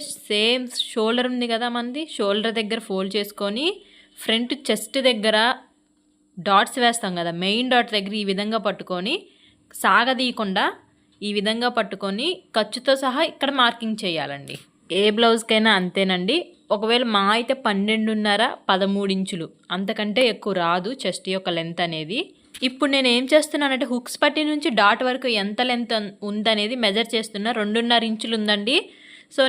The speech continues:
నేను ఖర్చులోకి ఒకటిన్నర ఇంచులు పోతే రెండున్నర ఇంచులకి చూసుకొని మార్క్ చేసుకోవాలి. ఎంత? ఒకటిన్నర ఇంచు ప్లస్ రెండున్నర ఇంచులు, నాలుగు ఇంచులు, నాలుగు ఇంచులు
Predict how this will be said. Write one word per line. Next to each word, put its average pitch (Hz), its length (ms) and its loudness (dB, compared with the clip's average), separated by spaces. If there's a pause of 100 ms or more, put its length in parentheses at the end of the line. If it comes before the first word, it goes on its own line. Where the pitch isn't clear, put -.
నేను 247 200 0 (480)
ఖర్చులోకి 285 600 2 (400)
ఒకటిన్నర 233 440 -2
ఇంచులు 220 300 -8
పోతే 220 300 -2
రెండున్నర 226 460 2
ఇంచులకి 214 520 -2 (1040)
చూసుకొని 262 640 -2
మార్క్ 226 280 2
చేసుకోవాలి. 151 500 -4 (100)
ఎంత? 247 160 0 (540)
ఒకటిన్నర 240 440 0
ఇంచు 254 220 -6
ప్లస్ 240 260 -2
రెండున్నర 226 380 0
ఇంచులు, 302 180 -2 (160)
నాలుగు 190 320 2
ఇంచులు, 190 280 -4 (320)
నాలుగు 214 320 2
ఇంచులు 247 260 -4